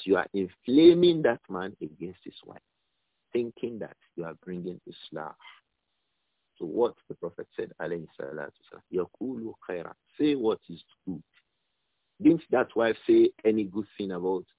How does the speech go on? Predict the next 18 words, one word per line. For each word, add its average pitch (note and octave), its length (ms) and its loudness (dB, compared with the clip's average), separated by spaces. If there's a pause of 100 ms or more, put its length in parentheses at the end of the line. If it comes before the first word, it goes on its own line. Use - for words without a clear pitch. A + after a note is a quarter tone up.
(420)
her F#2 160 -6
husband A2 560 -4 (420)
that F#2 240 -2
you F#2+ 80 -12
can F2 360 -8
carry C3 560 4
to G2+ 80 -2
the E2+ 100 -2
husband? F2 540 -4 (1160)
"Fatanmi A2+ 640 -2
khaira," C#3 380 -2 (920)
and G2 120 -6
then C3 140 0
you A2+ 140 -2
will G#2 160 -2
have F#2+ 200 -2
made B2+ 240 0
naqlul A2 540 -4